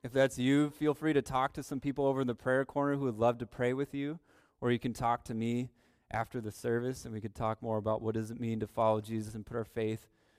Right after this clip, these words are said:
in Christ. But don't boil the Holy Spirit down to just this, this bringer of gifts, of signs and wonders, and,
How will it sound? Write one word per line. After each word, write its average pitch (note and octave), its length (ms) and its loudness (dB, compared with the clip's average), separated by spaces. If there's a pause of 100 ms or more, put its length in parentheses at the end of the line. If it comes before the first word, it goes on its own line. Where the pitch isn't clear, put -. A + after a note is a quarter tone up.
(420)
in A2+ 140 -6
Christ. G#2+ 400 0
But A2+ 140 -8
don't D#3 260 4
boil D3+ 500 4
the C#3 140 -2
Holy C#3+ 260 0
Spirit C#3+ 360 0
down C3 240 2
to C3 80 -2
just C3 260 -6
this, B2+ 340 -6
this B2+ 160 -6
bringer C3+ 480 4
of A#2 140 2
gifts, C#3 500 0
of A2+ 240 -6
signs C3 680 0
and A#2+ 340 -4
wonders, B2+ 640 2
and, A2+ 180 -4